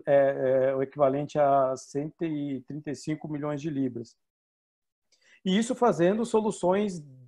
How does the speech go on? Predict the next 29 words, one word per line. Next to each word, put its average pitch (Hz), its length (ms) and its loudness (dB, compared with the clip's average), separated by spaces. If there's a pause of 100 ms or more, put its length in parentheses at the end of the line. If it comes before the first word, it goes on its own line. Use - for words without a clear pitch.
dentro 185 300 2
dos 165 240 -2
mais 160 680 2 (580)
diferentes 160 520 2
espectros 151 640 2
dentro 156 320 -4
do, 151 180 0
do 147 100 -4
mercado 151 400 0
financeiro. 156 600 0
Então, 156 240 -4
tem 170 120 -4
empresas, 175 600 -2 (600)
é, 156 100 6
é, 151 640 8
é, 135 40 -2
focadas 160 720 4
em 165 120 0
como 175 320 4
utilizar 160 600 4
a 165 40 4
inteligência 160 500 -2
artificial 151 800 2
dentro 156 440 -4
do, 147 280 -2
do, 139 260 -4
do, 135 280 -6
do 139 120 -2
ambiente 143 380 -4